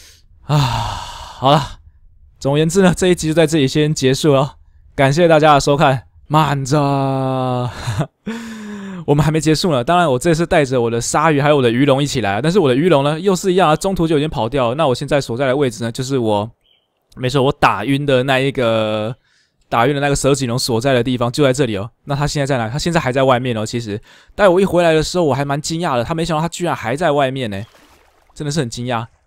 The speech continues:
他居然还在这里晕哦。然后另外一只当然在他身边徘徊，居然没有把他给打死哦。然后我当然也毫不犹豫的就直接把他给打晕了，就是这个样子。所以说我们只要再稍等一下呢，我相信他们应该很快就要被驯服了。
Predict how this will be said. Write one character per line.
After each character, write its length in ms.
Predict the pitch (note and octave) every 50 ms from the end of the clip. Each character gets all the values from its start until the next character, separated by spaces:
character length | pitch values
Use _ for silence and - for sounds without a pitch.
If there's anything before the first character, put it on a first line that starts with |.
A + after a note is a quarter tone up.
| _ _ _
他 120 | - F#3
居 100 | F3+ -
然 80 | G3 E3
还 100 | C3 C#3+
在 80 | D#3+
这 120 | D#3 E3 E3+
里 100 | B2+ A2+
晕 180 | - C3 C3+
哦。 120 | C#3 B2 A#2
然 80 | C3
后 40 | D3+
另 160 | F3 F#3+ F#3
外 140 | F3+ F3 E3+
一 20 | E3+
只 140 | - E3
当 160 | D#3 E3+ E3 D#3
然 80 | D3
在 100 | C#3+ D#3
他 120 | D3+ D3 D3+
身 200 | - - D3+ C#3+
边 140 | D3 C#3+
徘 180 | - B2+ B2+ C3
徊， 160 | B2+ A#2+ A#2+
居 140 | A#2+ - C#3+
然 80 | C#3+ C3+
没 80 | C#3
有 80 | C#3 C3+
把 140 | - A2+ A2+
他 80 | B2
给 100 | A#2+ G#2+
打 240 | G#2 G2 G2 G#2 -
死 220 | - - - F#2+
哦。 100 | G2+ A2+ - _ _ _ _ _ _
然 140 | - A#2+ D3
后 60 | D#3+
我 60 | C#3 B2+
当 100 | D3 D3
然 100 | C#3 C3+
也 80 | B2+
毫 220 | A#2 - B2+ B2 C3
不 160 | D3 F3 D#3
犹 160 | C3+ B2+ C3+
豫 80 | D3+ D3
的 100 | C3 B2
就 80 | C3
直 140 | C3+ - -
接 140 | A#2+ C3+ C#3
把 180 | - A2 G#2+ A2+
他 140 | B2+ B2+
给 160 | B2 A#2+ A#2+ B2
打 240 | - A2 G2+ G#2
晕 180 | G#2+ A2+ A2+ A#2
了， 140 | A2+ G#2+ A2+ - _ _ _ _ _ -
就 140 | - B2+
是 100 | A#2+ B2
这 80 | A#2+ C3
个 80 | A#2 A2+
样 180 | A2+ G#2 G2+
子。 160 | F#2+ A2 B2+ - _ _ _ _ _ _ _ _ _
所 160 | _ - E3 E3
以 40 |
说 160 | D3 E3+ E3+ E3
我 40 |
们 140 | C#3+ B2+ B2
只 80 | A#2+ A#2+
要 140 | B2+ C#3+ C#3+
再 100 | D#3 D3+
稍 260 | - - F3 E3+ F3+
等 160 | D3+ D3 A#2+
一 140 | A2 A2 A#2
下 240 | - - D3 C3+ B2+
呢， 240 | A#2+ A#2+ C3+ C3+ - -
我 120 | - A#2
相 160 | - D3 D3
信 160 | C#3+ - E3
他 120 | C#3 E3 D3
们 100 | C#3+ C#3+
应 40 | D3
该 60 | C#3+
很 120 | C3 A2+
快 180 | - - D#3 C#3
就 80 | C3+
要 60 | C#3 C3
被 100 | C#3 C3+
驯 240 | - - C#3+ A#2
服 140 | G#2 F#2+ G2
了。 140 | G#2 G#2 A#2